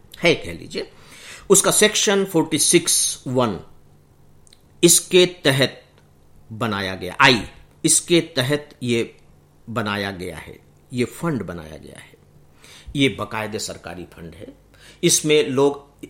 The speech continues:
अपनी इच्छा से दान देते हैं और प्रधानमंत्री कोष में भी अपनी इच्छा से दान दे रहे हैं, जिस हम पीएम केयर्स की बात कर रहे हैं। लेकिन एनडीआरएफ और पीएम केयर्स में जो बहुत बड़ा अंतर है कि ये जो एनडीआरएफ है, ये मैनेजमेंट एक्ट के तहत बनाया गया है,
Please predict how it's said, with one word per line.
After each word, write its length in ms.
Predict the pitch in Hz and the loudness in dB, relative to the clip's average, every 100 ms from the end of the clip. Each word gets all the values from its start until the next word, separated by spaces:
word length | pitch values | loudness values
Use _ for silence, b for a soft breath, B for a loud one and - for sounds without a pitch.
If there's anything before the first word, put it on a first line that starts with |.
| - | -10
अपनी 240 | 127 - 143 | -8 -4 -4
इच्छा 360 | 143 - 135 | -4 -4 -4
से 140 | 117 117 | -4 -4
दान 320 | 113 101 104 | -4 -6 -4
देते 320 | 98 87 92 | -6 -8 -12
हैं 200 | 87 311 | -12 -14
और 500 | 339 147 147 - - 127 | 0 2 2 -4 -14 -10
प्रधानमंत्री 540 | 104 113 117 123 143 | -8 -6 -6 -6 -8
कोष 340 | 143 156 160 | -4 -4 0
में 140 | 202 254 | 0 4
भी 60 | |
अपनी 220 | 220 180 160 | 2 2 -2
इच्छा 220 | - 143 | 0 -2
से 140 | 123 | -2
दान 260 | 117 110 107 | -4 -4 -2
दे 120 | 110 | -2
रहे 120 | 117 | 0
हैं, 60 | 120 | -2
जिस 180 | 120 123 | -4 -4
हम 120 | 113 | -6
पीएम 320 | - 120 117 | -4 -2 -2
केयर्स 340 | 117 113 - | -2 -2 -2
की 100 | - | -6
बात 220 | 98 92 - | -8 -8 -10
कर 140 | 90 | -14
रहे 160 | - 85 | -14 -20
हैं। 160 | 87 - B B B B B | -20 -20 B B B B B
लेकिन 300 | 139 240 269 | 2 4 0
एनडीआरएफ 760 | 165 160 190 247 196 190 202 | 2 2 2 2 2 0 -2
और 160 | 202 196 | -4 -4
पीएम 220 | 147 160 165 | -2 -2 -2
केयर्स 360 | 135 123 - | 0 -2 -2
में 100 | 131 | -6
जो 120 | 117 | -6
बहुत 340 | 95 - 220 160 | -6 0 0 0
बड़ा 200 | 131 131 | -2 -2
अंतर 420 | 110 110 117 104 | -4 -6 -6 -4
है 180 | 110 170 | -2 -2
कि 200 | - 170 | -2 -4
ये 260 | 165 139 | 0 0
जो 220 | 135 147 - | 2 0 0
एनडीआरएफ 920 | 160 220 247 240 139 123 120 107 - | 2 2 0 -2 -4 -2 -2 -4 -4
है, 300 | 131 180 131 | -2 -2 2
ये 120 | 170 | 2
मैनेजमेंट 600 | 151 139 143 143 165 165 - 165 | 4 2 0 0 -2 -4 -2 -2
एक्ट 300 | 175 - - | -2 -6 -2
के 100 | 170 | -2
तहत 360 | - 160 175 | -2 -6 -6
बनाया 360 | 131 120 117 110 | -6 -2 -2 -2
गया 280 | 107 101 95 | -2 -2 -2
है, 340 | 110 160 | 0 0